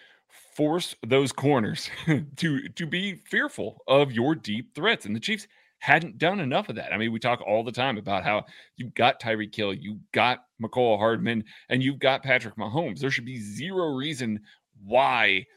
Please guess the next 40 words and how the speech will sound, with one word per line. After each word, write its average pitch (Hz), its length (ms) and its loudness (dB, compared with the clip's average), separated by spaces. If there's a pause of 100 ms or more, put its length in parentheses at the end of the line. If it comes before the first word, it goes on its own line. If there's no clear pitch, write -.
(100)
a 120 100 2
defense 110 760 -4 (460)
doesn't 131 440 8
respect 117 720 -2
your 113 280 0
vertical 110 480 -2
threat. 156 360 -2
And 127 240 2 (480)
what 135 280 6
we 165 100 2
saw 147 240 2
against 123 320 0
Denver 147 420 2
is 139 400 2 (140)
they 127 180 -6 (160)
didn't 165 360 -4 (160)
really 101 500 -4
respect 117 480 0
the 117 80 -2
vertical 113 400 -2
threat 117 380 0
in 117 140 0
the 110 80 -4
same 113 240 2
way 113 140 4
that 110 140 -4
we've 107 160 -4
seen 110 200 -4
some 113 220 -8
other 101 220 -2
teams 98 340 -8
this 98 260 -4
year. 117 240 2 (300)
So 135 140 0
being 185 340 -2
able 151 280 2
to 131 100 -2
do 156 240 -8
that - 260 -6
and 101 80 -20